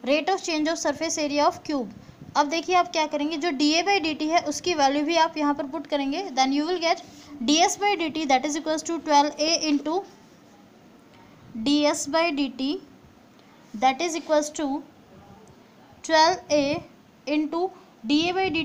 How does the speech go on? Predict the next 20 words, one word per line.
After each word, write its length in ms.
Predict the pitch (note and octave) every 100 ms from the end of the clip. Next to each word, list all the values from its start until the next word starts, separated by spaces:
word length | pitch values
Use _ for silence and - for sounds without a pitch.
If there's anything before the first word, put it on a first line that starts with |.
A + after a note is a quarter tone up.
| D#4+
t 60 | D#4
की 160 | D#4+ D#4 B3
वैल्यू 280 | C4 C#4+ D4
जो 140 | D#4
है 80 | D#4
वो 120 | D4
आप 260 | C#4 C#4+ - - - - - -
फर्स्ट 260 | D#4+ -
इक्वेशन 380 | D#4+ D4+ D4+ D#4
से 100 | D#4+ D#4+
पुट 120 | D4 -
कर 100 | D4
सकते 280 | D4+ -
हैं। 80 | D#4
यहाँ 140 | D4 C#4+
पर 180 | D#4 - - - - - - - - - - - B3
लिख 160 | C#4+
देना 260 | C#4 D4+ D#4+
by 120 | C#4 C#4
using 340 | C#4 C4+ D#4+